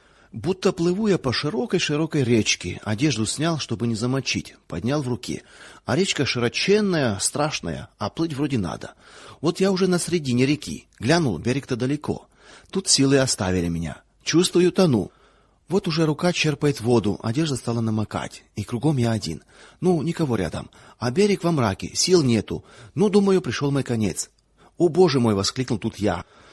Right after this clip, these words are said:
Бессильно опустил ноги, прекратив борение, приготовясь к худшему. И вдруг мои ноги почувствовали опору, под ногами было что-то твердое.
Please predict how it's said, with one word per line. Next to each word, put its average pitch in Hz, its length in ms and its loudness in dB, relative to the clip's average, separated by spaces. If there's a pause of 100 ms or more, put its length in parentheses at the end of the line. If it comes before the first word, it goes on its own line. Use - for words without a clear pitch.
(200)
Бессильно 139 560 -2
опустил 98 460 -2
ноги, 160 320 0
прекратив 123 520 -4
борение, 123 640 0
приготовясь 107 580 -2
к - 60 -18
худшему. 82 540 -8 (420)
И 147 80 -2
вдруг 226 240 -4
мои 170 220 2
ноги 185 220 2
почувствовали 160 580 0
опору, 110 600 0
под 101 120 -6
ногами 131 340 -2
было 113 220 -2
что-то 113 320 -6
твердое. 82 560 -6